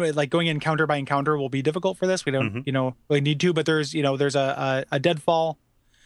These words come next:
Speaker 1: um, you know, in the middle of the village, and it's, it's crowded. Like, this is, this is a, a fairly populous area
Speaker 2: Mm-hmm.
Speaker 1: in the game for, uh, people who want to kill you.
Speaker 2: Yeah.
Speaker 1: Um,
Speaker 2: It
Speaker 1: and
Speaker 2: f-
Speaker 1: they, they all want to kill you.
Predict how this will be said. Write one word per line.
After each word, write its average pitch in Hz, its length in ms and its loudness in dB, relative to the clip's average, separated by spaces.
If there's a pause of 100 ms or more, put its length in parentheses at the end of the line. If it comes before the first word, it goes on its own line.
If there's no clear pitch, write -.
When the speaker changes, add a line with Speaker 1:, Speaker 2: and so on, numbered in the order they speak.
(240)
Speaker 1:
um, 135 600 0
you 147 120 0
know, 139 140 2
in 131 80 -2
the 135 80 0
middle 135 280 0
of 127 60 -2
the 131 60 -4
village, 131 360 0
and 135 340 0
it's, - 340 -4
it's 156 240 0
crowded. 131 540 0
Like, 135 140 -2
this 147 160 0
is, 151 140 0
this 147 180 -2
is 151 120 -2
a, 147 60 0
a 135 340 -4 (160)
fairly 190 240 0
populous 135 540 -2
area 135 460 -2 (100)
Speaker 2:
Mm-hmm. 113 180 -4 (300)
Speaker 1:
in 131 120 0
the 127 80 0
game 131 380 0 (400)
for, 123 200 0
uh, 123 100 0
people 131 300 -2
who 127 80 0
want 127 180 0
to 120 60 -10
kill 143 200 0
you. 123 280 -6 (360)
Speaker 2:
Yeah. 80 140 -14 (220)
Speaker 1:
Um, 123 580 -2 (460)
Speaker 2:
It 127 100 -4
Speaker 1:
and 127 80 2
Speaker 2:
f- 127 40 0
Speaker 1:
they, 131 220 0
they 127 140 -2
all 160 140 0
want 220 120 -2
to 220 80 -4
kill 117 120 -2
you. 101 160 -8